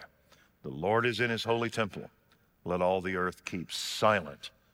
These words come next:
No one has a word to say before God,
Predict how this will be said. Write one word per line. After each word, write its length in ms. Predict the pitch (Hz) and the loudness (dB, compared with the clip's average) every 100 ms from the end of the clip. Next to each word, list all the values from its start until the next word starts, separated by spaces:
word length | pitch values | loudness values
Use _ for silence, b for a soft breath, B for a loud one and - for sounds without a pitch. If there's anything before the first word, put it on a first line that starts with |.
| _ - | _ -6
No 260 | 92 104 | 0 0
one 240 | 104 104 98 | 2 0 0
has 220 | 95 90 | -2 -4
a 60 | 80 | -6
word 440 | 82 95 98 92 | -2 -2 -2 -6
to 60 | 90 | -10
say 300 | - 95 87 | -4 -4 -4
before 380 | 76 - 85 78 | -6 -10 -8 -6
God, 360 | 87 82 - | -4 -6 -8